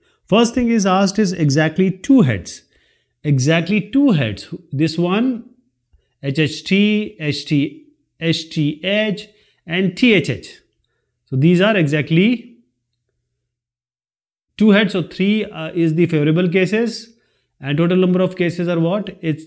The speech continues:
they are eight. So three by eight is the answer. The next one is event of getting at least two heads. At least two heads.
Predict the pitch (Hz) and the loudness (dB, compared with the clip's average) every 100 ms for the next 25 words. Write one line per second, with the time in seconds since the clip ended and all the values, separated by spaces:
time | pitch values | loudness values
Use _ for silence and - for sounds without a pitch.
0 | - 147 147 165 170 156 127 104 - 131 | -8 -4 0 -2 -2 0 0 -2 -10 -4
1 | 180 175 156 143 135 123 117 98 - - | -2 0 0 0 -2 -4 -6 -10 -14 -20
2 | _ _ _ _ _ _ _ _ 135 160 | _ _ _ _ _ _ _ _ 0 2
3 | 190 214 208 254 254 - _ _ _ 170 | 2 2 2 0 -2 -8 _ _ _ 0
4 | 208 254 233 240 196 190 226 202 233 247 | 2 2 2 0 0 0 0 -2 0 -2
5 | - 233 165 107 80 - - _ _ _ | -2 2 2 2 -4 -16 -20 _ _ _
6 | _ _ _ _ _ 151 151 240 233 214 | _ _ _ _ _ -4 2 2 4 4
7 | 135 101 | 2 -2